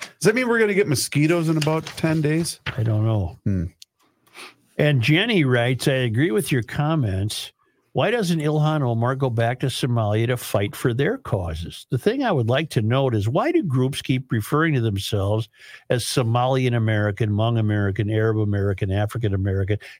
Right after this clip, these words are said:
Speaker 2: And I can go on and on. Don't these titles just separate us more? Do they use titles thinking they may one day go back to the homeland? So do I refer to myself as a Polish, German, Irish American?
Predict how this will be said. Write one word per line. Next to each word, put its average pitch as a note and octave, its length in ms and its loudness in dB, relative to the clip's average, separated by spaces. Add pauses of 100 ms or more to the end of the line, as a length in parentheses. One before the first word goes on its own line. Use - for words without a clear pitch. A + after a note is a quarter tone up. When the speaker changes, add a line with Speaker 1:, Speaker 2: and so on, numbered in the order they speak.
Speaker 2:
And G3 100 2
I A3 140 2
can G3 160 0
go D#3 160 2
on D#3 180 2
and D3 160 2
on. C#3+ 220 2
Don't G#3 240 0
these A#3 200 -2
titles D3 460 0
just - 300 -2
separate C3 440 0
us B2 180 -2
more? A2+ 440 -2 (640)
Do D3 80 2
they D3 100 4
use D#3+ 480 2 (140)
titles D#3 540 0
thinking D#3 400 2
they C3+ 140 2
may B2 280 2
one B2 340 0
day B2 240 2
go B2+ 180 0
back G#2+ 320 -2
to A#2+ 100 -2
the G#2+ 120 0
homeland? D3+ 720 0 (320)
So D3+ 220 0
do C3 180 2
I C3+ 120 4
refer D3+ 480 2
to D#3 80 2
myself C#3 520 0
as A#2+ 80 2
a A2+ 100 0
Polish, C3 600 -2
German, B2 420 0
Irish B2+ 420 0
American? F#3 640 0